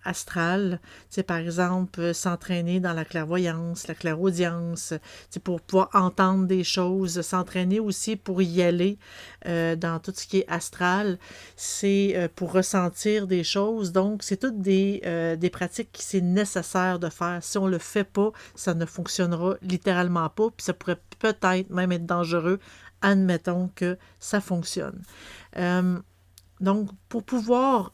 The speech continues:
réussir, il faut vraiment faire des gros exercices et il y a beaucoup de livres qui parlent de ces ex-, exercices-là, des plus récents.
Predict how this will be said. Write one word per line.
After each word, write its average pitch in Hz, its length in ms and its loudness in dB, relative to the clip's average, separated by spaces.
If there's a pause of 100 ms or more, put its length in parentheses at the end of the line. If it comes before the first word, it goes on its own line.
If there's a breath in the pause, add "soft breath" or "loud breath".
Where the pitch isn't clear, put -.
réussir, 196 720 2
il 190 80 0
faut 196 140 -2
vraiment 185 500 2
faire 196 320 2
des 185 140 0
gros 190 200 -2
exercices 190 720 0
et 233 380 0
il 202 80 -2
y 196 40 6
a - 20 8
beaucoup 226 260 2
de 214 120 4
livres 196 440 2
qui - 120 -8
parlent 190 280 4
de 180 80 2
ces 175 400 -4
ex-, 180 220 -6
exercices-là, 180 760 -2 (400 loud breath)
des 190 140 6
plus 214 220 0
récents. 190 580 2